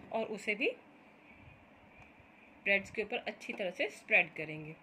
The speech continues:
तो Mother's डे पे बच्चे इसे बहुत ही आसानी से बना सकते हैं घर पे ही पड़े हुए सामान से।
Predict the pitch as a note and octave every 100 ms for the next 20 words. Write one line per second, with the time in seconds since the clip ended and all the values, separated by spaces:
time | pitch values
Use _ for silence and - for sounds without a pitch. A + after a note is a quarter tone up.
0 | - - - - - - - A#3 G3+ F#3+
1 | A#3 C#4+ C4+ C4 G#3+ D4+ - D4+ C#4+ B3+
2 | A3+ A3 A3+ C4 G#3 G3 - G#3+ B3+ D#4+
3 | D#4+ B3+ G3 F#3 F#3+ G3 - G#3+ A3 G#3
4 | F#3+ F3+ G#3+ A3+ G#3+ G#3 A3 A3 A3 F#3
5 | F3+ G3 -